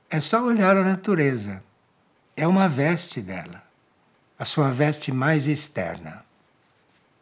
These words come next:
Nem sempre podemos compreender por que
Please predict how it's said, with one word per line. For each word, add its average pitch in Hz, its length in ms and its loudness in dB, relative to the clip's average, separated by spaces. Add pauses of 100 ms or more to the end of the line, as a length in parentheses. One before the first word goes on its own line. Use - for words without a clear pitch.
(1000)
Nem 233 260 6
sempre 202 800 6 (340)
podemos 139 480 4
compreender 151 840 4 (640)
por 170 240 4
que 185 420 2